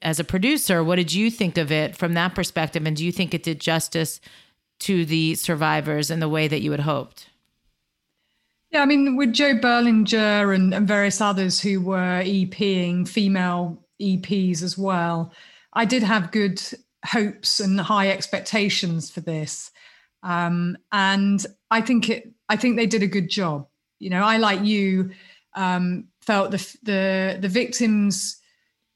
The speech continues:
Speaker 2: were so credible, seeing them sat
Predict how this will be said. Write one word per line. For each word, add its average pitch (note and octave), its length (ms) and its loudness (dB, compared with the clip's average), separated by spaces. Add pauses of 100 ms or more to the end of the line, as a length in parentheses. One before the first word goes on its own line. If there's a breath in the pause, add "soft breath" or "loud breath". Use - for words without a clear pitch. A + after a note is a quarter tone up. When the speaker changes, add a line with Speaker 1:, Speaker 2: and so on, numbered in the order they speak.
(340)
Speaker 2:
were A3 120 0
so C4 280 2
credible, E3 720 -2
seeing G#3 480 0
them E3 240 -2
sat - 340 0